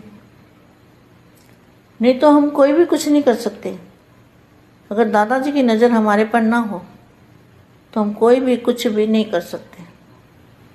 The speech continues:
ये मैं आपको बताना चाहती थी। तो दादाजी को याद करने से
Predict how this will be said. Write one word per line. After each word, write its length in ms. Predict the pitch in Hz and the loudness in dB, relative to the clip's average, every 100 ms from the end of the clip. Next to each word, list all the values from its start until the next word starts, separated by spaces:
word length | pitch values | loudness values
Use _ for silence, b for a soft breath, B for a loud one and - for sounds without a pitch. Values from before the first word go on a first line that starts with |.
| - - - - - - - - - - - - - - 226 | -20 -20 -20 -20 -20 -20 -20 -20 -20 -20 -20 -20 -20 -8 0
ये 120 | 226 | 2
मैं 140 | 220 | 2
आपको 260 | 202 202 220 | 0 -2 -4
बताना 360 | 208 226 202 208 | -2 -2 -4 -4
चाहती 340 | 190 196 190 | -8 -10 -12
थी। 180 | - - - - - - - - - - - - - - - - - - - - - - - - - - - - - - - | -16 -20 -20 -20 -20 -20 -20 -20 -20 -20 -20 -20 -18 -18 -18 -20 -20 -20 -20 -20 -20 -20 -12 -12 -12 -18 -18 -18 -20 -20 -2
तो 80 | 294 | 0
दादाजी 420 | 240 233 277 302 | 2 2 0 -2
को 140 | 285 302 | -4 0
याद 280 | 262 240 240 | 0 0 -2
करने 280 | 214 196 196 | -2 -4 -8
से 200 | - | -4